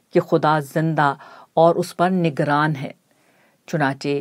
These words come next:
وہ رب کی طرف پلٹتا اور توبہ کرتا ہے۔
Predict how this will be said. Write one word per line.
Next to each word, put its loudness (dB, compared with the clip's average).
وہ 2
رب 4
کی -4
طرف -6
پلٹتا -2
اور -2
توبہ 0
کرتا -4
ہے۔ -12